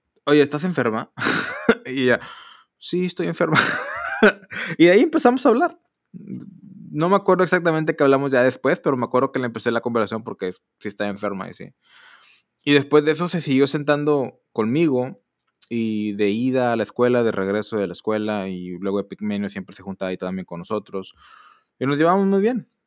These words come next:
La cosa que Epigmenio me, me, me pregunta por Lucero, porque ya por los últimos días de, de la escuela, obviamente yo me iba a ir a, a la universidad y Lucero se iba a quedar otros tres años en la escuela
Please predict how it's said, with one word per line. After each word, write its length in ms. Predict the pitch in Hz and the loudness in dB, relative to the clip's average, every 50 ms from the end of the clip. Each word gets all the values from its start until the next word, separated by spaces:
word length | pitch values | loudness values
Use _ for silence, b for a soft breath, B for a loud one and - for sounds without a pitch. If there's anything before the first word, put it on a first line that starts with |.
| _ _ _ _ _ _ _ _ _ _ _ _ | _ _ _ _ _ _ _ _ _ _ _ _
La 180 | - 143 147 147 | 0 0 2 2
cosa 260 | 180 180 - 220 202 | 0 2 2 0 2
que 320 | 208 196 196 190 170 - - - _ _ _ _ | 4 2 4 4 2 -2 -4 -14 _ _ _ _
Epigmenio 720 | 151 156 156 156 151 131 131 143 160 170 170 170 170 165 | -2 -2 0 -2 -6 -4 -2 -2 -2 -2 0 0 0 0
me, 400 | 156 143 131 120 113 98 - - _ | 2 2 2 2 0 -2 -4 -8 _
me, 600 | 120 120 113 110 107 101 98 92 92 - - - _ | -6 -4 -4 -2 -2 -4 -4 -6 -8 -10 -12 -16 _
me 140 | _ 123 117 | _ -6 -4
pregunta 400 | 104 113 117 127 135 131 156 147 | 0 0 -2 -2 -2 -4 -6 -2
por 140 | - 143 139 | 0 0 0
Lucero, 520 | 135 131 - 156 147 123 107 107 113 113 _ _ _ _ | 0 0 2 2 2 2 0 -4 -8 -14 _ _ _ _
porque 240 | - 110 - - 110 | -12 -12 -10 -8 -6
ya 160 | 110 113 110 | -6 -6 -6
por 180 | - 139 131 135 | -6 -6 -4 -2
los 160 | 135 127 - | -4 -2 -2
últimos 460 | 135 123 123 127 131 123 113 107 101 | -4 -4 -2 -4 -4 -4 -4 -6 -6
días 360 | 104 113 110 107 107 101 98 | -6 -4 -2 -2 -2 -4 -6
de, 180 | 90 87 73 - | -8 -10 -10 -10
de 140 | - 95 95 | -10 -12 -12
la 60 | 80 | -12
escuela, 440 | 80 - _ 117 110 98 90 82 - _ _ _ _ _ _ _ _ _ _ _ _ _ _ _ _ _ _ _ _ - | -12 -6 _ -2 -2 -2 -4 -6 -12 _ _ _ _ _ _ _ _ _ _ _ _ _ _ _ _ _ _ _ _ 0
obviamente 460 | 117 113 110 113 110 104 - 110 104 | 0 2 2 2 0 -2 -2 -4 0
yo 140 | 107 113 107 | 0 0 0
me 120 | 110 110 | 0 0
iba 180 | 104 104 101 101 | 0 0 0 0
a 40 | 98 | -2
ir 220 | 95 95 95 98 | -2 -2 -2 -4
a, 200 | 92 85 78 - B B B B B B B B B | -4 -6 -8 -12 B B B B B B B B B
a 100 | - 92 | -4 -2
la 60 | 92 92 | -2 -2
universidad 760 | 92 92 92 92 92 90 - - 98 110 120 117 - - _ _ | -2 -4 -4 -4 -6 -6 -4 -2 0 2 2 2 0 -4 _ _
y 100 | - 101 | -12 -10
Lucero 360 | 95 90 - - 98 98 98 | -10 -10 -4 -2 -2 -2 -2
se 140 | 98 - 104 | -2 -2 -4
iba 80 | 98 95 | -4 -4
a 60 | 95 | -4
quedar 260 | - 98 92 90 90 | -4 -4 -4 -2 -4
otros 280 | 90 - - 90 85 _ | -6 -8 -10 -14 -14 _
tres 240 | - - 90 82 - | -10 -10 -8 -4 -4
años 340 | 98 101 98 95 90 - - | -4 -2 -4 -6 -8 -10 -12
en 80 | 80 | -12
la 40 | 76 | -14
escuela 400 | - - - 117 113 107 98 | -8 -4 -2 0 0 0 -4